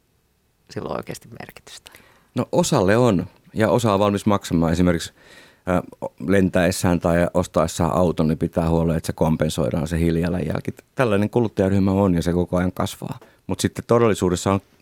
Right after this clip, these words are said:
Speaker 2: niin kuin sanoit, niin monessa kuluttajatuotteessa hinta on se ratkaiseva tekijä. Et, ja muutenkin sen muutoksen niin kuin aikaansaaminen on tosi vaikeeta, että ihmiset on hyvin niin kuin tapojensa orjia. Et
Speaker 1: Ja pitäisikö se kompensaatio saada esimerkiksi näkyvämmäksi? Kukaanhan meistä niin kuin oikein tiedä, minne ne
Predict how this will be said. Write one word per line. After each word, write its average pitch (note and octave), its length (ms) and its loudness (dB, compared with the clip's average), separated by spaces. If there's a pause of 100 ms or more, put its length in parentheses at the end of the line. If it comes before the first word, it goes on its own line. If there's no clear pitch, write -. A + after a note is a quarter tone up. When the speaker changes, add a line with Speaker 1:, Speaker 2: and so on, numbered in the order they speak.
Speaker 2:
niin G2 180 -2
kuin G#2 100 -4
sanoit, G#2 320 2
niin F2 160 0
monessa F#2 300 0
kuluttajatuotteessa F2 920 -2
hinta F2 340 0
on A#2 80 -4
se G#2+ 80 -4
ratkaiseva F#2+ 460 -6 (520)
tekijä. - 340 -10 (300)
Et, G2 100 -6 (160)
ja F2 100 2
muutenkin F#2+ 460 2
sen F#2+ 100 2
muutoksen G2 640 2
niin E2+ 160 -2
kuin F2 240 -2 (520)
aikaansaaminen E2+ 720 0
on E2 60 0
tosi E2 260 -2
vaikeeta, E2+ 500 -2
että F2 140 -6
ihmiset E2+ 300 -2
on E2+ 80 2
hyvin F2+ 200 2
niin D#2+ 80 -2
kuin - 100 -8
tapojensa F2 520 -2
orjia. F2 400 -2
Et - 220 -14
Speaker 1:
Ja - 140 -8
pitäisikö F#3+ 320 -2
se F#3 80 0
kompensaatio E3+ 680 -2
saada C#3+ 280 0
esimerkiksi B2 420 -6
näkyvämmäksi? - 800 -4
Kukaanhan C#3+ 400 -2
meistä A2+ 360 -4
niin A2 140 -4
kuin A#2+ 100 -2
oikein G#2+ 240 -2
tiedä, F#2+ 260 -2
minne F2 280 -8
ne - 140 -10